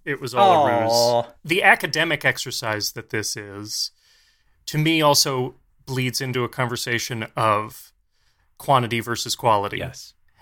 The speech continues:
Speaker 1: Not necessarily about, um, if there, if there is too much or if we should get rid of, but is there value to keeping quantity being the goal?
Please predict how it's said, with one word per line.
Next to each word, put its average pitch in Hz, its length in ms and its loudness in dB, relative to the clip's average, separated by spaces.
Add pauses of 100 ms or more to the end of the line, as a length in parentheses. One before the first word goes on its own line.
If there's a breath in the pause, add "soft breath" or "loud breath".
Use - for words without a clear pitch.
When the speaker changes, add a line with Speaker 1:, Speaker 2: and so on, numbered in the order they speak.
(100)
Speaker 1:
Not 196 160 4
necessarily 151 840 2 (120)
about, 123 600 2 (480)
um, 104 460 -2 (720)
if 143 180 -2
there, 113 340 -2 (220)
if 131 160 -4
there 107 220 -4
is 170 220 4
too 135 140 -6
much 110 320 -2
or 117 100 -2
if 107 140 -6
we 107 80 -6
should 147 340 -4
get 123 180 -2
rid 117 180 -2
of, 107 340 -6
but 135 200 0 (240)
is 151 160 2
there 147 120 -4
value 139 420 0
to 131 200 -10
keeping 143 520 -4
quantity 127 680 -4
being 107 340 -6
the 113 80 -8
goal? 101 460 -6